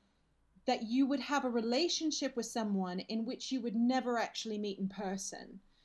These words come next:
So the idea is that, y-, you know, you s-, you swipe right on people just like you would with Tinder.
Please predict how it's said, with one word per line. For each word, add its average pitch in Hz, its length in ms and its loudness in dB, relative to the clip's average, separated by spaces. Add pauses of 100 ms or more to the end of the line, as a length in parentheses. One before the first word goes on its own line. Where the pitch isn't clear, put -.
(240)
So 220 520 2
the 247 120 2
idea 262 320 4
is 240 100 0
that, 226 280 0
y-, 202 220 -10
you 233 100 -2
know, 226 80 0
you 214 140 -2
s-, - 300 -6
you 226 120 -4
swipe 294 380 0
right 254 180 2
on 226 140 0
people 240 280 -6
just 226 240 -6
like 226 160 -6
you 226 100 -4
would 208 200 -2
with 202 160 -4
Tinder. 247 680 2